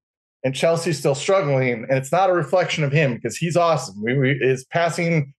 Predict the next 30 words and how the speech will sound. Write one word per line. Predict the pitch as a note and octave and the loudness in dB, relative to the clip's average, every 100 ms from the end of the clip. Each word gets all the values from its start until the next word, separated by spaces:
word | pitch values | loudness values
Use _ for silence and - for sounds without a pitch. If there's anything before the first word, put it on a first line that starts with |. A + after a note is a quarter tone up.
| - | -2
under | D#3 C#3 | 0 0
pressure | E3+ D#3+ E3 | 0 0 0
numbers | D3+ D3 C#3+ C3+ - | 0 2 0 -2 0
are | B2 A#2 A#2 | 2 2 0
insane. | A#2+ A2+ - D#3+ D3 C#3 | -4 -8 -2 0 2 0
He | C3 B2+ | 0 -2
does | C#3 C3+ | 0 0
a | C3 | 0
little | A#2+ D#3 | 0 0
bit | D3 | 2
of | C#3+ | 0
everything. | B2 C#3 D3 C#3 D3 C#3 B2+ B2+ _ _ - | 0 0 0 -2 0 2 0 -4 _ _ -4
Defensive | E3+ E3 E3+ D3+ | 0 2 0 0
actions. | D3+ C#3+ C#3 C#3+ C3 | 2 2 0 -2 -2
He's | B2+ - | -2 0
Jorginho | D3+ C#3 C3+ D3 D#3 C#3+ | 0 0 0 0 2 2
on | C3+ B2 | 2 0
steroids. | - D3 C#3 C3 C3 B2+ - - _ _ - | -2 0 2 2 2 0 -4 -18 _ _ -2
Like, | C3+ A#2 A#2 - _ _ _ D3 | 0 0 -4 -6 _ _ _ 0
he's | F#3 D#3 | 2 2
great, | - A#3+ F#3 B2+ - _ _ | 2 2 4 0 -4 _ _
but | E3 D#3 - | -2 -2 0
we | D#3+ | 2
haven't | G#3 G#3 D3+ | 2 2 -2
seen | - G#3 F3+ | -2 0 2
the | C3+ | 0
team | - - G3 F#3+ F3 C#3+ A#2+ - | -2 -4 0 2 2 2 0 -4
take | - D3+ | -4 0
a | A2+ | 0
leap. | A#2 A2 | 0 -4